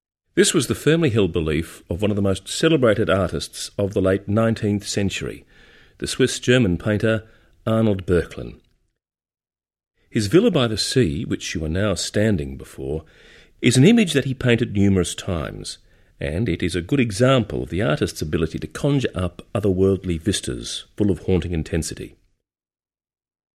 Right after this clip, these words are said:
Böcklin's depiction of landscape goes far beyond the realist tradition.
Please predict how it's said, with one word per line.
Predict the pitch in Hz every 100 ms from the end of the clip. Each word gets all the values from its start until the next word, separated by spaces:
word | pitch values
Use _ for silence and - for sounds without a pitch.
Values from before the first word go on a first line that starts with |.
| _ _ _ _ _
Böcklin's | 127 190 - 127 113
depiction | - - 139 - - 69 67
of | 80
landscape | 87 101 104 - 71 69
goes | - 82 -
far | - 117 104
beyond | 85 90 85 73
the |
realist | 73 87 73 -
tradition. | 82 82 - -